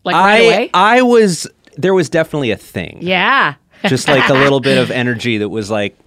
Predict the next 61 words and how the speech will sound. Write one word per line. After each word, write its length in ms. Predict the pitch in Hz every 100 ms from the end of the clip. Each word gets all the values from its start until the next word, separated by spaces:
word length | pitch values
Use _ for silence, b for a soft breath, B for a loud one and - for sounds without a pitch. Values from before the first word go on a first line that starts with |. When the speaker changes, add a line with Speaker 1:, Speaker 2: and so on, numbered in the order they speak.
| -
Speaker 2:
"Oh, 360 | 180 135 92 - _ _ _
okay." 380 | 160 170 87 98 -
Speaker 1:
Yeah, 200 | 202 254
Speaker 2:
You 40 | 226
know? 140 | 117 -
Speaker 1:
yeah. 360 | - 196 226 180 B B
Speaker 2:
So 260 | - 165 147
I 120 | 139 143
d-, 140 | 147
at 120 | 147
that 160 | 151 165
time, 200 | 156 131
it, 140 | 117
yeah, 180 | 131 92
so 120 | 95
it 20 |
was 100 | 107
Twitter. 520 | - - 139 87 87 123 _
Speaker 1:
Yeah. 280 | 185 180 196 127
Speaker 2:
Right? 260 | 113 117
And 160 | 123 123
so 420 | 139 131 117 117 -
Speaker 1:
<gasps> 80 |
It 160 | 233 247
was 260 | 233 190 -
Twitter. 520 | 311 240 254 294 294
Speaker 2:
it 40 | 262
was 220 | 247 240
Speaker 1:
That's 0 | 320
Speaker 2:
Twitter. 240 | 202 - -
Speaker 1:
right. 360 | 285 302 269
Speaker 2:
'Cause 160 | 131 117
we've 120 | 143
been 140 | 156
married 220 | 135 143 135
for 80 |
ten 220 | 147 131 127
years, 180 | 135
so 60 | -
we're 40 | 113
talking, 440 | 120 110 113 104
well, 120 | 113
ten 180 | 104 131
and 80 | 120
a 40 |
half 220 | 113 127 101
years, 140 | 87
so 120 | -
Speaker 1:
Yeah. 240 | 180 190 202
Speaker 2:
eleven 260 | 143 139
and 100 | 120
a 40 | 110
half 280 | 117 110 110
years 200 | 110 98
ago 240 | 85 80
this 120 | 165
Speaker 1:
Yeah. 200 | 175 208
Speaker 2:
happened. 140 | 190 B B B
So 120 | -
it's 80 | 101
Twitter. 400 | - 135 104 87